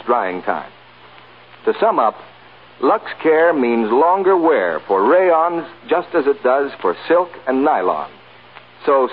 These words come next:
stick to gentle Lux. Over ninety percent of the makers of stockings,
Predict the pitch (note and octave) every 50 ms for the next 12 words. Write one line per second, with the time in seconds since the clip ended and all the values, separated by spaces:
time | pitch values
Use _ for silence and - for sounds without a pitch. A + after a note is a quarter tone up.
0 | - - - G#3 G3 G#3 - - - - G#2+ G2 F#2 G#2+ E3+ G3 E3+ - A#2 A2+
1 | A2 A#2+ D3 A#2 F2 - - - - - - - - - - - - - - -
2 | B2+ C#3 C#3+ B2 C3+ C3 C3+ C#3+ E3+ A3+ A3+ G#3 A3 - - E3 D3 - - G#3+
3 | E3 G#2+ - G2 G2 A2 A#2 B2+ D#3+ G#3 A3 G#3+ - G2+ G2+ A#2+ B2+ C#3+ C3+ -
4 | - - E3+ C#3+ - - F2 E2 E2+ G#2 C#3+ D3+